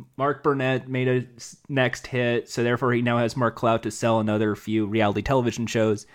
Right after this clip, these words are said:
It wasn't a fluke with Survivor, which was just an offshoot of another game show that already existed. This was his own original brainchild, and even then, even the crew members didn't really care for Donald Trump. They intended to make it have porn music. They intended to make it look sleazy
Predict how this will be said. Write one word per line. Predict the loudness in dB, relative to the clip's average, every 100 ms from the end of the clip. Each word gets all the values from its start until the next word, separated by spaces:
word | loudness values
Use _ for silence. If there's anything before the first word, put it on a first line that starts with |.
| -20 -20 -20 -10
It | -2
wasn't | 0 0 -2
a | -4
fluke | -2 -2 -2 -6
with | -8 -6
Survivor, | -6 -2 0 0 0 -2 -2 -8 -20 -12
which | -8 -6
was | -8 -8
just | -10 -8
an | -10 -6
offshoot | -6 -6 -4 -4 -4
of | -4 -4 -4 -4
another | -2 0 0
game | 0 -2 -2
show | -2
that | 0 2
already | 2 0
existed. | -2 -2 -4 -4 -8 -8 -18 -4
This | 0 2
was | 2
his | 4
own | 4 6
original | 4 4 2
brainchild, | 2 2 2 2 2 0 -4 -16 -20 -8
and | -2
even | 0 0 0
then, | -2 -2 -4 -6 -14 _ 0
even | 2 4 4
the | 2
crew | 4 2
members | 4 4 2
didn't | 0 -2
really | -2 -2
care | -2 -2
for | 2
Donald | 2 2 2
Trump. | 2 2 0 -8 -12 0
They | 4 6
intended | 4 2 6 6 4
to | 0
make | 0 0
it | 0
have | 0 0
porn | 0 2 2
music. | 2 0 -2 -4 0
They | 0
intended | 0 -4 -2 -2 -2
to | -2
make | 0 0
it | 0
look | -4 -6
sleazy | -2 2 4 4 2 0